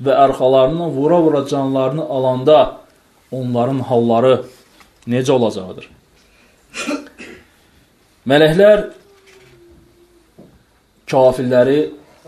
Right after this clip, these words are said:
qardaşlar, Allah Subhanahu taalanın izni ilə Allah Subhanahu taala bəla, müsibət göndərdiyi zaman o mələklərin əli ilə onları məhv edir. Bu barədə Qurani-Kərimdə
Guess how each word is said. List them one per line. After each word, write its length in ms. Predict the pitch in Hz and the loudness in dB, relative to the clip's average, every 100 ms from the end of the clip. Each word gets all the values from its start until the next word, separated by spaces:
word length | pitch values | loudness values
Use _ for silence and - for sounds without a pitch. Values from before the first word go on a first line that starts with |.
| - - | -20 -8
qardaşlar, 440 | 120 123 120 123 117 | -6 -6 -8 -12 -8
Allah 220 | 120 165 | -4 -4
Subhanahu 360 | 170 - 156 135 | -6 -6 -6 -4
taalanın 400 | 131 131 135 135 | -6 -4 -6 -6
izni 360 | 123 117 135 190 139 | -8 -8 -6 -4 -2
ilə 580 | 127 139 151 165 165 156 _ _ _ _ _ - | -2 0 0 0 -6 -12 _ _ _ _ _ -4
Allah 200 | 127 139 | 0 0
Subhanahu 360 | - 156 139 | -2 -4 -4
taala 200 | 131 135 143 120 | -4 -6 -4 -2
bəla, 280 | 120 143 147 127 123 | 0 0 0 -2 -6
müsibət 640 | 120 - 120 143 143 120 - - _ _ _ _ _ | -8 -6 -2 2 2 0 -4 -20 _ _ _ _ _
göndərdiyi 600 | 147 135 135 127 120 131 | -4 -2 0 0 -2 -6
zaman 280 | 131 123 139 - | -6 -6 -8 -8
o 40 | |
mələklərin 720 | 139 127 123 120 120 139 147 123 - _ _ - | -4 -4 -4 -4 -6 -6 -8 -12 -16 _ _ -8
əli 260 | 131 135 | -6 -4
ilə 80 | 139 | -4
onları 320 | 120 120 117 | -4 -4 -4
məhv 300 | 117 113 - 98 | -2 -4 -6 -14
edir. 220 | 95 - _ _ _ _ _ _ _ _ _ _ _ _ - | -16 -18 _ _ _ _ _ _ _ _ _ _ _ _ -8
Bu 80 | 147 | -4
barədə 400 | 131 123 123 135 | 2 2 2 -2
Qurani-Kərimdə 800 | 127 135 135 123 131 123 123 139 | -4 -4 -4 -4 -6 -4 -4 -4